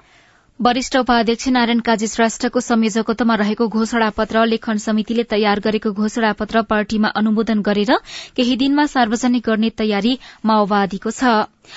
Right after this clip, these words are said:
नेकपा एमालेका अध्यक्ष केपी शर्मा ओलीले गठबन्धन सरकार काम गर्नका लागि नबनेको टिप्पणी गर्नुभएको छ। आज आदिवासी जनजातिसँग चुनाव लक्षित कार्यक्रमलाई सम्बोधन गर्दै उहाँले मङ्सिर चार गते जनताको महाअदालतले महान फैसला गर्ने बताउनुभयो।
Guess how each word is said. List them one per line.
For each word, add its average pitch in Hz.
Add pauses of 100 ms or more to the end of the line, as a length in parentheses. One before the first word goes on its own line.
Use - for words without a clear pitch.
(400)
नेकपा 320
एमालेका 320
अध्यक्ष 269
केपी 294
शर्मा 277
ओलीले 262
गठबन्धन 262
सरकार 247
काम 269
गर्नका 247
लागि 226
नबनेको 220
टिप्पणी 214
गर्नुभएको 202
छ। 226 (400)
आज 247
आदिवासी 277
जनजातिसँग 254
चुनाव 247
लक्षित 226
कार्यक्रमलाई 226
सम्बोधन 226
गर्दै 214
उहाँले 214 (340)
मङ्सिर 262
चार 269
गते 294
जनताको 247
महाअदालतले 226
महान 226
फैसला 214
गर्ने 208
बताउनुभयो। 208